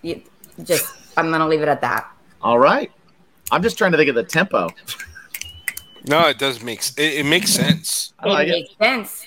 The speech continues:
Speaker 1: It, there's a build up. There's, like, a
Speaker 2: Yeah. All right. I like
Speaker 1: Yep.
Speaker 2: it.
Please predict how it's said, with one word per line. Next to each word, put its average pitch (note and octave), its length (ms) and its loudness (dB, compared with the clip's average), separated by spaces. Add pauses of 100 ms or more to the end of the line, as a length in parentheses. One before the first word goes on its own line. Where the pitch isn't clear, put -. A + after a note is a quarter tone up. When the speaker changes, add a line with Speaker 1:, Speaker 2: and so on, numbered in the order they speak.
Speaker 1:
It, - 320 0
there's F#3 220 2
a E3+ 60 0
build F#3 360 2
up. - 240 6
There's, F3+ 220 -2
like, F#3 160 4
a D#3 220 -4 (260)
Speaker 2:
Yeah. F3 320 0 (1400)
All D3+ 120 2
right. A3 240 2 (540)
I - 60 -12
like F#3+ 180 -2
Speaker 1:
Yep. F3+ 140 0
Speaker 2:
it. - 220 -20